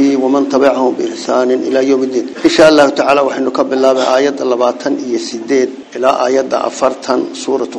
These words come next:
غافر. درسigii hore qisadu waxay ahayd Allah wuxuu yidhi, "ولقد أرسلنا waan diray Muusa Muuse بآياتنا baan la diray, aayadihii cadcadaa iyo وسلطان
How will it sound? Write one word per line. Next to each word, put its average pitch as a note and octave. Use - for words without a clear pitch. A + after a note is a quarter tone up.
غافر. -
درسigii D3+
hore C#3
qisadu C3+
waxay C3
ahayd B2+
Allah D3
wuxuu C3+
yidhi, C#3+
"ولقد C#3+
أرسلنا C#3+
waan C3
diray B2+
Muusa B2
Muuse C#3
بآياتنا C#3+
baan B2
la C3+
diray, A2+
aayadihii B2+
cadcadaa A2+
iyo C3+
وسلطان C3+